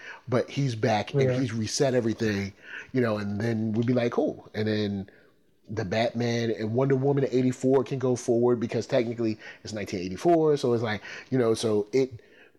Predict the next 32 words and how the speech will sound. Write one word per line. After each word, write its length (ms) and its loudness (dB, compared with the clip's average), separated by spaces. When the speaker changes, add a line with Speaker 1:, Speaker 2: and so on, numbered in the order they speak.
Speaker 1:
you 80 2
know, 120 2
we 140 2
can 120 -8
kinda 240 2
go 160 4
forward 400 2
with 160 -2
that 180 0
movie, 420 4
and 140 2
then 140 2
just 320 0
Aquaman 640 -2
would 180 -2
be, 220 0
you 120 -4
know, 160 -4
Aquaman, 840 -4
you 340 -12
know, 140 -8
Aquaman 520 -4
two 200 2
or 260 -4
Aquaman, 600 -4
you 100 0
know, 500 0
subtitle, 720 2
whatever 360 2
it 80 -4
is. 320 -10
Speaker 2:
Yeah. 320 0